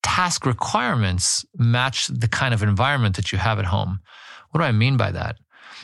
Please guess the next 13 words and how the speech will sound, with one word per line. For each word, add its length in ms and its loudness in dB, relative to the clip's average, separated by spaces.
If 160 0
I'm 240 2
a 260 2
customer 320 0
service 440 0
agent, 460 -6
right, 200 2
and 100 4
sitting 280 2
in 80 4
a 60 2
call 200 0
center, 380 -4